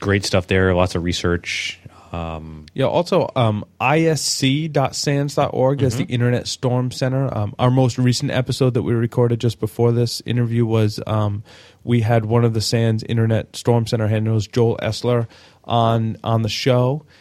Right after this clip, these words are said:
Speaker 2: And, um, you can find their website with the latest, uh, trends and what's happening with, uh, you know, computer security on a global level.
Speaker 1: Mm-hmm. And
Speaker 2: Um,
Speaker 1: daily.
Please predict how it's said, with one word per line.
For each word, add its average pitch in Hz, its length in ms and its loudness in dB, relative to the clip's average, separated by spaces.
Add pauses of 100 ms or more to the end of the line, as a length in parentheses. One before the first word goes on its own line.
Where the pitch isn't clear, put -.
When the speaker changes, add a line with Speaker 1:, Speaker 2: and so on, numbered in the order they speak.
(180)
Speaker 2:
And, 107 380 0
um, 101 300 -2
you 123 220 0
can 135 160 0
find 123 320 0
their 123 180 2
website 117 460 0
with 110 160 -2
the 104 80 0
latest, 110 560 0
uh, 101 220 0 (100)
trends 120 680 0
and 101 520 -2 (300)
what's 131 320 0
happening 123 680 0
with, 110 500 0
uh, 110 260 -2 (120)
you 123 140 0
know, 113 120 2
computer 120 440 0
security 120 420 0
on 104 160 -4
a 98 80 -2
global 127 560 0
level. 101 500 -2
Speaker 1:
Mm-hmm. 107 220 -10 (140)
And 117 160 0
Speaker 2:
Um, 107 40 0
Speaker 1:
daily. 104 380 -2